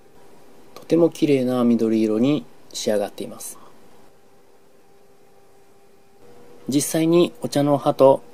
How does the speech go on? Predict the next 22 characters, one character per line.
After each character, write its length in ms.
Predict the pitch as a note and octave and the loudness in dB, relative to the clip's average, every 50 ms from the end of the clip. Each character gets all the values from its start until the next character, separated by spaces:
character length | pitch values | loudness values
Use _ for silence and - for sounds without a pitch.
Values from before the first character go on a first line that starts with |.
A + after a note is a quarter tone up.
| - | -2
水 200 | - A#2+ A2+ B2+ | -2 -2 0 2
を 100 | C3+ B2+ | 2 4
混 140 | B2 B2 C3 | 4 4 4
ぜ 100 | B2 B2 | 2 2
て 160 | G#2+ G#2+ G2 | -2 -4 -6
作 180 | - - - A2 | -6 -4 -6 -6
っ 20 | |
て 180 | - - - A2 | -6 -4 -4 -4
い 80 | G2+ G2+ | -4 -2
る 80 | G2+ | -4
の 100 | G2+ G2 | -6 -4
で、 240 | G2+ G#2+ A#2+ B2+ B2 - - - - - - - - - | -2 0 0 0 -2 -4 -16 -20 -20 -20 -20 -20 -20 -18
少 260 | - - - - G3 | -14 -6 -2 -2 -2
し 260 | - - E3 D3+ - - - - | 0 0 0 0 0 -2 -12 -12
時 120 | - - A2+ | -10 -8 -2
間 340 | - C3 B2 B2 A#2+ A#2+ A#2+ | 0 2 2 4 2 2 2
を 60 | A#2 | 0
置 140 | A2 - - | -2 -4 -4
く 60 | - | 2
と、 300 | - D3+ D#3+ D3+ - - - - - - - - - - - - - | 4 4 4 4 2 -4 -12 -20 -20 -20 -20 -20 -20 -20 -20 -20 -16
下 180 | - - - D3+ | -8 -4 -2 0
に 200 | D#3 D#3+ - | 2 2 0